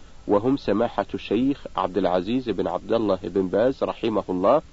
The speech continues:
وفضيلة الشيخ محمد بن صالح العثيمين، وفضيلة الشيخ عبد الله بن عبد الرحمن الجبرين،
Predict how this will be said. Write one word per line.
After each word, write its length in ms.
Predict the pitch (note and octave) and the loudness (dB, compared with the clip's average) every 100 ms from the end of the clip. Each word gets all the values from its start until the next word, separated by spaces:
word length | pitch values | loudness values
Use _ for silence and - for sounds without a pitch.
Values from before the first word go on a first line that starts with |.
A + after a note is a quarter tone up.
| - - - - - | -20 -20 -20 -20 -2
وفضيلة 2000 | G2+ G2+ G2+ G2+ - - - - - - - - - - - - G#2 B2 C#3 A#2+ | 4 6 6 4 2 -10 -20 -20 -20 -20 -20 -20 -20 -20 -12 -2 2 4 2 2
الشيخ 520 | A2 - A2+ C#3+ C#3+ G#2 | -2 0 2 2 2 -2
محمد 480 | - C3 B2+ G#2 | -2 -2 0 0
بن 160 | F#2+ F#2+ | 2 0
صالح 400 | F#2 A#2+ G#2 - | 2 2 2 0
العثيمين، 680 | F#2+ F#2+ - F#2 G2+ B2+ D#3+ - - - - | -2 0 2 2 2 0 0 -4 -18 -18 -2
وفضيلة 840 | G2 G2 G2 F#2+ G#2 G2 C#3+ A#2+ G#2+ | 4 6 6 4 0 2 2 2 0
الشيخ 520 | G2+ - A2 C3+ C#3 F#2+ | -4 -2 0 2 0 -2
عبد 220 | F#2 G#2 | -2 0
الله 220 | A#2+ A2 | 0 0
بن 160 | G2 F#2 | -2 -2
عبد 200 | F2+ F#2+ | -2 -2
الرحمن 400 | - A2+ A2 F#2+ | -4 -2 0 0
الجبرين، 600 | F2 F#2+ G2 A#2 D3 | -2 -2 0 0 0